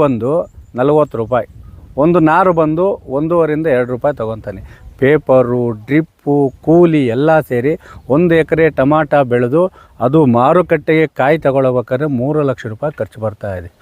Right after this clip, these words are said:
ಮಾರುಕಟ್ಟೆಯಲ್ಲಿ ಉತ್ತಮವಾದ ಬೆಲೆ ಇದ್ದರೆ ಬೆಳೆ ಇರಲ್ಲ, ಬೆಳೆ ಇದ್ದರೆ ಬೆಲೆ ಇರಲ್ಲ. ಇದು ರೈತರ ಪರಿಸ್ಥಿತಿ ಇದೆ. ಇನ್ನು ಸರ್ಕಾರಗಳು ಕೇಳಬೇಕಾ? ಇನ್ನು ಉಸ್ತುವಾರಿ ಸಚಿವರು ಇಲ್ಲ, ಜನಪ್ರತಿನಿಧಿ ಇಲ್ಲ.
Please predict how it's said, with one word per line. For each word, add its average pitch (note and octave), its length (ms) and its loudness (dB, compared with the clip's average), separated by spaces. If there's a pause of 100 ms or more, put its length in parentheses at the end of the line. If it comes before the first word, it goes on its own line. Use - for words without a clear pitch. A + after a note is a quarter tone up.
(340)
ಮಾರುಕಟ್ಟೆಯಲ್ಲಿ F#3 760 2
ಉತ್ತಮವಾದ G3 640 2
ಬೆಲೆ E3 300 2
ಇದ್ದರೆ B2 260 0 (380)
ಬೆಳೆ B2+ 360 0
ಇರಲ್ಲ, F#2+ 240 -8 (440)
ಬೆಳೆ E3 440 2
ಇದ್ದರೆ F3 240 -2 (360)
ಬೆಲೆ C#3 240 0
ಇರಲ್ಲ. G#2 300 -8 (380)
ಇದು D3 220 0
ರೈತರ C#3 380 2
ಪರಿಸ್ಥಿತಿ B2 760 -2
ಇದೆ. F#2 160 -8 (380)
ಇನ್ನು F3+ 160 4
ಸರ್ಕಾರಗಳು D3+ 720 0
ಕೇಳಬೇಕಾ? C3+ 360 -2
ಇನ್ನು B2+ 180 -4
ಉಸ್ತುವಾರಿ C3+ 420 0
ಸಚಿವರು C#3+ 440 0
ಇಲ್ಲ, C#3+ 180 0 (440)
ಜನಪ್ರತಿನಿಧಿ C#3 680 0
ಇಲ್ಲ. C3+ 160 2